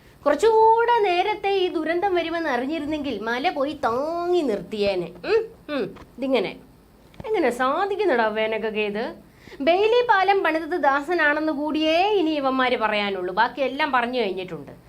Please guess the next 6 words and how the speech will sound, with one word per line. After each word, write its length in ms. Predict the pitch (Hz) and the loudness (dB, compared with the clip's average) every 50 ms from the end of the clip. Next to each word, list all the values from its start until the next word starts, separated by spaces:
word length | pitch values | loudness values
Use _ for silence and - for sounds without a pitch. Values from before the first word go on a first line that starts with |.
| - - - - 233 | -20 -14 -6 -2 -2
അതിനും 380 | 254 277 370 415 480 508 403 330 269 240 240 | 0 2 2 2 2 2 0 -6 -6 -4 -2
ഫ്ലെക്സ് 300 | 269 226 220 - - 427 | -2 -2 -2 -2 -4 -4
അടിക്കാൻ 320 | 415 403 392 440 480 466 | -4 -4 -4 -2 -2 -2
മരുമോൻ 340 | 381 349 359 370 415 453 453 | -2 -2 -4 -4 -4 -4 -2
പോയതാ. 440 | 415 311 311 381 415 403 302 202 - - - | 0 0 0 2 2 2 0 0 -2 -4 -6
ആ, 300 | 240 294 320 294 233 165 | -2 0 0 0 0 -2